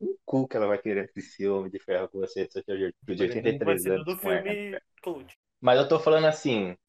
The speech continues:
Speaker 1: porra, gente, eu prefiro mil vezes ir no cinema,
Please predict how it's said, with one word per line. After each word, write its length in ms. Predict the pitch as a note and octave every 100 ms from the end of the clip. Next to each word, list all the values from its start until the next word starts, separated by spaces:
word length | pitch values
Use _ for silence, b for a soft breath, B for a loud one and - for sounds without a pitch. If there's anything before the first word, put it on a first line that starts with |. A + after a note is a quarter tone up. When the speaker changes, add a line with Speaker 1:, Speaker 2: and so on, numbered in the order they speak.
| _
Speaker 1:
porra, 340 | B2+ G2+ F2 F2+
gente, 300 | F2 - -
eu 160 | C#3
prefiro 440 | F3 D#3+ - D3+ D3+
mil 580 | D#3+ F#3+ G3+ A3 B3 F3
vezes 520 | C#3 B2 A2 G#2 G#2+
ir 40 |
no 100 | G#2
cinema, 800 | - G#2+ F#2+ F#2 G2 F#2+ F#2+ F#2